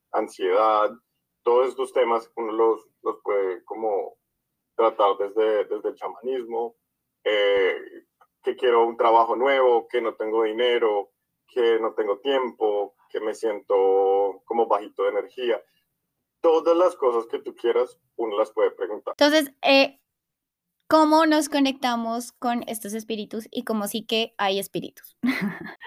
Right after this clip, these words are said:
Speaker 1: Bueno, entonces voy a empezar por, por explicar que en chamanismo,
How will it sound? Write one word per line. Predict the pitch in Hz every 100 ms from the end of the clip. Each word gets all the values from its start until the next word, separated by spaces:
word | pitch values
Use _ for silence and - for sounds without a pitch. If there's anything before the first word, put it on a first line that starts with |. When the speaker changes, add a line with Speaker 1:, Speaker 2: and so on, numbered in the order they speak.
| - - -
Speaker 1:
Bueno, | 123 123 - - _ - - _ -
entonces | - 165 156 185 190 -
voy | 165
a | 180
empezar | 180 208 165 135
por, | - 233 - -
por | 160
explicar | 156 - - 127 113
que | - 139 -
en | 139
chamanismo, | 139 139 123 - 127 156 180 190